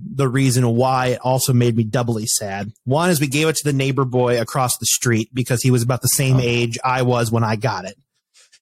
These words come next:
Speaker 1: And I was, like, in high school now. And he was super into Star Wars. And we were like, "Yeah, we should, we should give it to him. He's, he's gonna love this thing." And that, then it triggered a memory about how I had all of my dad's Star Wars toys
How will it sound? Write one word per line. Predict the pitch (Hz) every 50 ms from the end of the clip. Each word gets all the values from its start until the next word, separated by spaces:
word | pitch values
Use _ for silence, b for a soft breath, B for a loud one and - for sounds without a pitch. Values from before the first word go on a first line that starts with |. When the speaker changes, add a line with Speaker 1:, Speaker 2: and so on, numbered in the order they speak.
| _ -
Speaker 1:
And | 139 135
I | 123
was, | 120 120
like, | 123 107
in | 120
high | 113 - 123 123
school | 117 - - 113 107 98
now. | 98 95 90 87 95 104 - _ _ _ - - - - - - -
And | 127 123
he | 123
was | 117 107 - -
super | 139 131 - 131 127
into | 120 120 117
Star | - - 123 110 107 104
Wars. | 107 104 101 101 101 101
And | 110 110 110
we | 110
were | 110 110
like, | 110 110 110 120
"Yeah, | - - 240 254
we | 240 220
should, | 208 - - _ -
we | 185 170
should | - 131 113
give | - 95 92
it | 90 -
to | -
him. | - - - - - -
He's, | 139 139 123 107 - -
he's | 143 143 117
gonna | 131 127 117
love | 110 110 101 98 92
this | 98 - -
thing." | - 95 101 101 _ _ _ B B B B B B B B _ _ _ - B B B B B B
And | - 127 139 180
that, | 214 220 196 165 151 143 -
then | 165 147 175 175
it | 170 -
triggered | - - 190 160 151 156 143
a | 135
memory | 135 143 143 143 139 139 135 135 131 -
about | 120 123 107 123 123 120 -
how | - - 139 135 131 131 123 117 -
I | 131 139
had | 131 123 131 123 117 - _
all | - 147 151 156 156 160 160 160 160 170 170 165 165
of | 156 131
my | 151 139 135 131
dad's | 127 131 127 127 131 127 117 -
Star | - - 143 127 110 110
Wars | 110 107 107 101 101 101 -
toys | - - 120 104 98 95 92 95